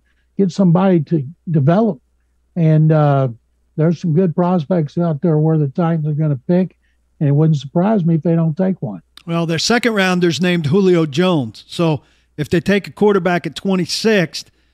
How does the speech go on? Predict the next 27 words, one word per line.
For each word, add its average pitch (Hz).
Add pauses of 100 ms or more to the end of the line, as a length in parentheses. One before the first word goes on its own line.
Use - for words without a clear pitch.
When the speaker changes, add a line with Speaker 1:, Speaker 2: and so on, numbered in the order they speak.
(220)
Speaker 2:
they're 160
not, 170
uh, 165
they're 170
not 180
making 170
another 180
pick 170
until 160
ninety-something. 160 (640)
So, 143
uh, 139 (280)
it's 135
gonna 160
be 165
interesting. - (1000)
Speaker 1:
Don't 180
you 208
think 190
guys 180
think 175
that 160
you 147
need 175
to 175
have 160
somebody 147